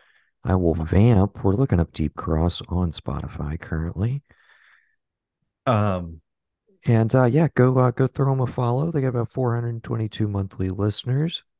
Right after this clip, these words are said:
Speaker 1: Latest release is called Royal Water, which just dropped, uh, back in March, little five-song E P. So go check that out. We'll be adding, uh, you have a,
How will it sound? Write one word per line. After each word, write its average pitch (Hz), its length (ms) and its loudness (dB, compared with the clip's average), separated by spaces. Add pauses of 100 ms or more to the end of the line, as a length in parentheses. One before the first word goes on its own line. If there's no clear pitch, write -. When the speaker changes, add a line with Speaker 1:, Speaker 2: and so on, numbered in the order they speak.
Speaker 1:
Latest 107 380 -2
release 98 360 -4
is 117 80 -10
called 95 380 -6
Royal 95 500 8
Water, 92 580 -2 (160)
which - 260 -4
just - 260 -2
dropped, - 540 2
uh, 107 500 2 (600)
back 120 220 4
in 147 140 2
March, 170 540 0 (120)
little 110 160 2
five-song 110 640 0
E 101 140 -4
P. 101 420 -4
So - 300 -8
go 113 140 0
check - 280 -2
that 104 200 2
out. 135 200 0
We'll 131 100 -6
be 95 200 -2
adding, 90 480 -4
uh, 98 160 0
you 92 180 0
have 110 100 2
a, 101 160 2